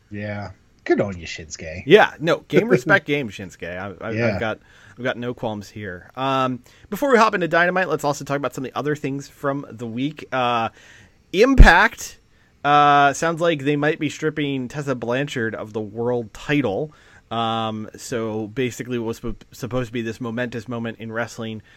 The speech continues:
Speaker 2: uh, looks like it's gonna be cut short because she has chosen to not do any shows during this pandemic.
Speaker 1: I mean, that's certainly her choice. Um,
Speaker 2: Totally.
Speaker 1: You know, but, uh,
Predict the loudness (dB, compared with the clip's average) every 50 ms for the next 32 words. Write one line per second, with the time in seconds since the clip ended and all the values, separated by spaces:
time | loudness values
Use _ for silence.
0 | -20 _ _ _ -8 -6 -6 -4 -4 -4 -6 -6 -6 -10 -12 -10 -10 -12 -12 -12
1 | -14 -12 -12 -12 -10 -10 -12 -12 -12 -10 -12 -12 -10 -10 -10 -8 -8 -8 -8 -8
2 | -12 -16 -14 -12 -10 -10 -10 -10 -12 -12 -12 -10 -10 -10 -8 -8 -8 -6 -6 -8
3 | -10 -14 -18 -20 -20 -20 _ _ _ _ _ _ _ _ -8 -8 -6 -6 -6 -8
4 | -8 -8 -10 -12 -12 -12 -10 -10 -8 -6 -4 -2 -2 -2 -4 -4 -12 -20 _ _
5 | _ _ _ _ _ _ _ -16 -10 -8 -6 -6 -4 -4 -4 -4 -4 -4 -2 -2
6 | 0 0 0 0 0 0 0 0 -2 -4 -4 -4 -4 -2 -2 -4 -6 -6 -10 -14
7 | _ -20 -20 _ _ _ _ _ _ _ -20 -20 -20 -20 -20 _ _ -2 2 4
8 | 6 6 6 4 2 4 2 2 2 2 2 2 2 2 2 0 2 0 0 2
9 | 4 4 6 6 4 4 2 -2 -4 -4 -4 -2 2 4 6 6 6 8 8 8
10 | 8 8 8 8 8 6 6 6 4 2 0 0 0 0 2 4 4 2 0 -4
11 | _ _ _ -20 _ _ _ 4 4 4 4 0 -10 -14 -14